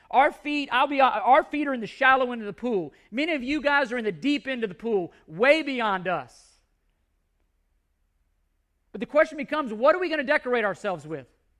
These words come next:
What are we gonna see really a fruit for God? Is it gonna be things that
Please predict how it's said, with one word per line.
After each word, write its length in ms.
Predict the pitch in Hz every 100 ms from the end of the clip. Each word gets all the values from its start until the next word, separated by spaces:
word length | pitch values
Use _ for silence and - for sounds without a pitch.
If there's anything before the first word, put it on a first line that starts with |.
| _ _ _ _ _ _
What 180 | 214 294
are 60 | 330
we 120 | 330
gonna 160 | 330
see 320 | - - 311 269
really 420 | 262 302 311 254
a 80 | 233
fruit 480 | - 294 330 294
for 160 | - 247
God? 380 | 214 277 233 190
Is 120 | 214
it 60 | 254
gonna 140 | 269
be 180 | 247 - - _
things 340 | - 320 311 196
that 260 | 254 -